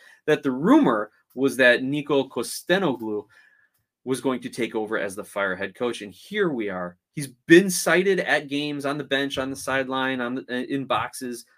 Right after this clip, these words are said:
uh, over the last month or so. Him and Antonopoulos both have been seen around the organization. Now it's finally announced. They're all the assistants here with interim manager Frank Klopas.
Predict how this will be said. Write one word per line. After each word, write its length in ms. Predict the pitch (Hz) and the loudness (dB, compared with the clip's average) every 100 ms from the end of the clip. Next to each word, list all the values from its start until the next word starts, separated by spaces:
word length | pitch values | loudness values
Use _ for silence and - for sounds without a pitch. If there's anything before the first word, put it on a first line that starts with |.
| _ | _
uh, 40 | 120 | -2
over 340 | 120 127 127 | 0 0 -2
the 60 | 131 | -2
last 280 | 131 127 | -2 -2
month 300 | 120 120 120 | -4 -6 -4
or 60 | 120 | -10
so. 260 | - 120 120 | -6 -4 -4
Him 280 | 123 135 | -4 -4
and 300 | 127 123 127 | -2 -4 -4
Antonopoulos 760 | - 123 131 117 - 117 110 - _ _ _ _ _ - - | -8 -12 -8 -8 -4 -4 -4 -10 _ _ _ _ _ -20 -20
both 440 | 117 135 120 120 _ - - - | -4 0 0 -2 _ -20 -12 -8
have 120 | 117 | -4
been 140 | 131 | -4
seen 240 | - 139 127 | -2 -4 -2
around 240 | 123 120 | -2 -2
the 80 | 117 | -2
organization. 680 | 117 117 113 110 101 104 95 | -2 -2 -4 -4 -6 -14 -8
Now 220 | 110 127 | 0 2
it's 140 | 135 - | 2 0
finally 400 | 127 139 156 156 | -2 0 -2 -4
announced. 420 | 120 113 110 - _ _ _ - | -6 -8 -12 -20 _ _ _ -8
They're 200 | 101 110 | -2 0
all 220 | 120 123 | 0 0
the 140 | 117 | -4
assistants 520 | 113 - 101 - 95 | -6 -8 -10 -12 -12
here 300 | - 98 92 | -8 -6 -6
with 320 | 92 98 90 _ | -4 -4 -6 _
interim 500 | 120 - 110 101 101 | -10 -10 -10 -10 -10
manager 540 | 117 101 95 92 101 - | -8 -8 -6 -6 -6 -8
Frank 360 | - 92 92 - _ | -10 -10 -10 -12 _
Klopas. 460 | 95 90 87 - | -8 -8 -14 -16